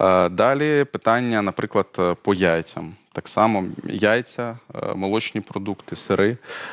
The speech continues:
е, можуть більше піднятися в ціні. Е, є питання по, е, імпорту, наприклад, фруктів, тих мандаринів, які завжди на ро-, е, столі. Чому? Проблеми, тому що, е, в світі подорожчало,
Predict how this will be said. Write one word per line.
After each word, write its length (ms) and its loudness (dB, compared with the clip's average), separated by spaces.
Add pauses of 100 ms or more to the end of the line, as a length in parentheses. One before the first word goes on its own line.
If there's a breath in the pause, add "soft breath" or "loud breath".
(140 loud breath)
е, 180 2
можуть 640 -2
більше 320 -2
піднятися 520 -2
в 40 -8
ціні. 380 -8 (200)
Е, 220 4
є 300 2
питання 640 0
по, 340 2 (460 soft breath)
е, 600 4
імпорту, 640 -2 (160)
наприклад, 640 -4 (480 loud breath)
фруктів, 580 -2
тих 200 -2
мандаринів, 600 2
які 200 -4
завжди 400 2
на 260 -2
ро-, 420 2
е, 40 0
столі. 380 0 (320 loud breath)
Чому? 380 2 (380)
Проблеми, 500 2
тому 240 -4
що, 280 -2
е, 40 -4 (640 loud breath)
в 60 -4
світі 520 -4
подорожчало, 800 2